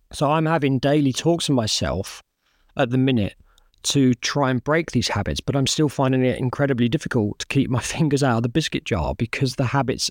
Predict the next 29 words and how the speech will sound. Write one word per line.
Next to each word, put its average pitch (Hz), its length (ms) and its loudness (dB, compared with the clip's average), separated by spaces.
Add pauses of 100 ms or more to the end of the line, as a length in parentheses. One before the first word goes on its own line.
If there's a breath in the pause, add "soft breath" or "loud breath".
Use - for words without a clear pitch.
still - 560 2
remain, 131 460 2 (480 loud breath)
and 135 100 0
it's - 120 -2
so 160 500 2
difficult 131 460 -2
to 120 80 -4
break 120 300 -2
them. - 200 -6 (680 soft breath)
But 139 260 0 (760)
what 151 360 0
I 147 180 2
recommend 139 500 2
to 131 100 -2
you, 143 200 4
and 117 80 2
this 120 100 -2
is 135 80 -4
what 131 120 2
I've 120 60 -2
been 131 80 0
doing 120 180 2
myself, 110 680 -2 (380)
is 139 160 0
I've 127 160 0
set - 280 -2
myself 135 400 0
an 127 80 2
allowance 131 840 0